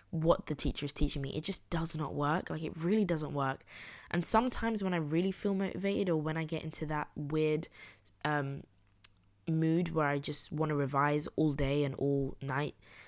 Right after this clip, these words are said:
which is <laughs> very rare, I'm not gonna lie. But when that does happen,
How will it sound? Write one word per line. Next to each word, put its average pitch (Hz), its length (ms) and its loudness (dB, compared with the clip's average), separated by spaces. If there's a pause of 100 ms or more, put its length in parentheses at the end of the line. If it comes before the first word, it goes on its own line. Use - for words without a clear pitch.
(100)
which 160 220 0
is 170 80 0
<laughs> 196 120 10
very 151 200 10
rare, 147 240 4
I'm 165 80 2
not - 120 -4
gonna 147 200 -4
lie. 143 260 0 (440)
But - 80 0
when 220 160 10
that 196 120 2
does 185 200 2
happen, 196 420 4